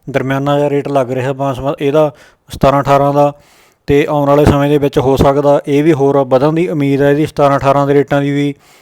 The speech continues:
ਕਿਉਂਕਿ ਹਲੇ ਇਹ ਥੋੜ੍ਹਾ ਹੀ ਮੰਡੀਆਂ ਦੇ ਵਿੱਚ ਆ ਰਿਹਾ ਹੈਗਾ, ਕੋਈ ਕੋਈ ਢੇਰੀ ਆ ਰਹੀ ਹੈ ਮੰਡੀਆਂ ਦੇ ਵਿੱਚ। ਜ਼ਿਆਦਾਤਰ ਇਹ ਟਹਾਣਾ ਸਾਈਡ ਆ, ਉਧਰਲੀ ਸਾਈਡ ਟਹਾਣਾ ਮੰਡੀ ਦੇ ਵਿੱਚ ਇਹ ਵਿਕ ਰਹੀ ਹੈਗੀ ਕੋਈ ਕੋਈ ਢੇਰੀ, ਅਤੇ ਇਸ ਦਾ ਝਾੜ ਵੀ ਚੰਗਾ ਦੇਖਣ ਨੂੰ ਮਿਲ ਰਿਹਾ ਹੈਗਾ।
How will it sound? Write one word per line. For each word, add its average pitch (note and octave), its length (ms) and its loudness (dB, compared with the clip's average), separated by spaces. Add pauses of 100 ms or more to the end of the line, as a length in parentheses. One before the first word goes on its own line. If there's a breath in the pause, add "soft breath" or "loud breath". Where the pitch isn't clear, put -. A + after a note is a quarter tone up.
(160 soft breath)
ਕਿਉਂਕਿ C#3+ 280 0
ਹਲੇ D3 220 4
ਇਹ D3 260 2 (560 soft breath)
ਥੋੜ੍ਹਾ D3 300 4
ਹੀ D#3 120 0
ਮੰਡੀਆਂ D3 320 -2
ਦੇ D3 60 0
ਵਿੱਚ C#3 220 0
ਆ C3 140 4
ਰਿਹਾ C3+ 140 2
ਹੈਗਾ, D3 140 2
ਕੋਈ C#3+ 240 0
ਕੋਈ D3 140 -2
ਢੇਰੀ D3 280 2
ਆ C3+ 140 6
ਰਹੀ B2 160 -2
ਹੈ C3+ 40 -2
ਮੰਡੀਆਂ C#3 320 -4
ਦੇ C#3 80 0
ਵਿੱਚ। C#3 180 -2
ਜ਼ਿਆਦਾਤਰ C#3 520 2
ਇਹ C#3 240 0 (440 soft breath)
ਟਹਾਣਾ D3 360 0
ਸਾਈਡ C#3 280 0
ਆ, C3+ 160 0 (360 soft breath)
ਉਧਰਲੀ C#3+ 300 -2
ਸਾਈਡ C#3+ 160 0
ਟਹਾਣਾ D3+ 340 0
ਮੰਡੀ C#3 260 -4
ਦੇ C#3+ 80 0
ਵਿੱਚ C3+ 180 -2
ਇਹ D3 120 2
ਵਿਕ C3 200 -2
ਰਹੀ C3 220 0
ਹੈਗੀ C#3+ 200 2
ਕੋਈ C#3 200 -2
ਕੋਈ C3 140 -4
ਢੇਰੀ, D3 260 2 (120)
ਅਤੇ D3+ 160 -2
ਇਸ C#3 100 -2
ਦਾ D3+ 140 0
ਝਾੜ D3+ 300 2
ਵੀ C#3 120 -6
ਚੰਗਾ C#3+ 300 -2
ਦੇਖਣ C#3 300 -8
ਨੂੰ C#3+ 240 -8 (380 soft breath)
ਮਿਲ C#3 180 0
ਰਿਹਾ C#3 140 -2
ਹੈਗਾ। D3 380 -2